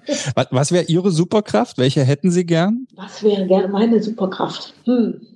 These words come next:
Speaker 2: Also da, da, da, da wa-, muss ich ehrlich sagen, weiß ich jetzt gerade gar nicht so, weil, weil meine, also ich hab eigentlich immer, also ich, oder andersrum, ich halte wenig davon zu sagen, man, man muss nur möglichst stark sein, kräftig und schnell und dann wird das Ganze schon. Ich glaub, dafür unsere, ist unsere Gesellschaft viel zu komplex.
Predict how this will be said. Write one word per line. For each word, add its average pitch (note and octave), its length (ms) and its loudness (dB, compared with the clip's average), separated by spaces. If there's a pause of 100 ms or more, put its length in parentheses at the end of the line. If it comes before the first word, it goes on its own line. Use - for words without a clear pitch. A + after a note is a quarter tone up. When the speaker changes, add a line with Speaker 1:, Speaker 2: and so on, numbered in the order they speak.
(160)
Speaker 2:
Also G#3 160 0
da, A#3 160 2
da, B3 140 0
da, B3+ 280 0
da B3+ 180 0
wa-, C4+ 220 2
muss C#4+ 200 -2
ich - 40 -16
ehrlich B3+ 220 0
sagen, A#3+ 180 -4
weiß B3+ 180 0
ich C#4 60 -10
jetzt C4 180 -2
gerade G#3 220 0
gar G3+ 180 -6
nicht A3+ 120 -14
so, C4 180 0
weil, G3+ 280 0
weil G3+ 180 -2 (400)
meine, A3 380 -2 (380)
also A#3 160 -8
ich B3+ 140 -4
hab - 140 -4
eigentlich C4 240 2
immer, C4+ 300 2 (100)
also A3+ 160 -2
ich, A#3+ 100 0
oder A#3+ 140 2
andersrum, B3 300 -2
ich G3 140 -12
halte A#3 300 -2
wenig C4 340 0
davon A#3+ 340 -8
zu A3+ 160 -12
sagen, A3+ 500 -6
man, A3 160 -8
man G#3+ 120 -4
muss B3+ 160 -6
nur A3+ 120 0
möglichst A3+ 580 0
stark - 360 2
sein, A#3 320 0
kräftig A#3+ 440 -4
und F#3+ 100 -2
schnell A#3+ 320 2
und A#3 120 0
dann G#3 140 -2
wird D4 140 2
das - 160 -2
Ganze F#3 240 -6
schon. B3+ 360 -6 (260)
Ich - 60 -12
glaub, A3+ 160 0
dafür A#3 280 2
unsere, A#3 240 -2
ist - 120 -4
unsere G#3+ 240 0
Gesellschaft A#3 460 0
viel G#3 100 -14
zu G3+ 120 -8
komplex. - 540 -8